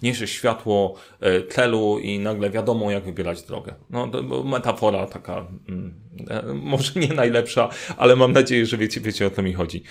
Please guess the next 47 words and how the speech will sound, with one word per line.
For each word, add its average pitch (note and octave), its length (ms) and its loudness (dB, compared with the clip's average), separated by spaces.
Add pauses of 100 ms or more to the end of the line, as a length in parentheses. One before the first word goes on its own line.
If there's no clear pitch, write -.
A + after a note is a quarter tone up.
(240)
E, A2 240 2 (300)
jak A#2+ 340 0
wiesz, C3+ 200 2
dokąd G#2+ 280 -4
idziesz, B2+ 280 -2
to A#2 60 -2
jest G2+ 140 -2
większa A2+ 220 -4
szansa, G2+ 320 -2
że F#2+ 100 -8
tam G2+ 220 -2
dojdziesz, F#2+ 360 2
nawet G#2+ 220 -2
jeżeli G#2 240 -2
będziesz G2+ 240 -2
błądzić F#2+ 360 -2
po F2+ 120 -6
drodze. G2 280 -8
Jak G#2 160 -8
nie D3+ 100 0
wiesz, A2+ 160 -2
gdzie G2+ 140 -4
idziesz, A2 340 0
to A#2 300 2
wtedy A2+ 320 0
wszyscy A2+ 380 -8
błądzimy G2+ 440 -2
razem, A#2+ 320 2
ale G#2+ 160 0
przynajmniej G#2+ 400 -2
jak G2+ 160 -2
masz G#2 240 -2
fajny G#2+ 260 -2
zespół, G#2 380 -2 (220)
to G#2 100 -10
się G#2+ 120 -2
ze G2 60 -8
sobą G2+ 220 -4
dobrze G2 240 0
czujecie. F2 360 -4
Tylko C#3+ 200 0
i E3 60 2
tak D#3+ 200 2
umrzecie A#2+ 340 -2
w - 20 -6
tych - 160 -12
lochach, - 380 -4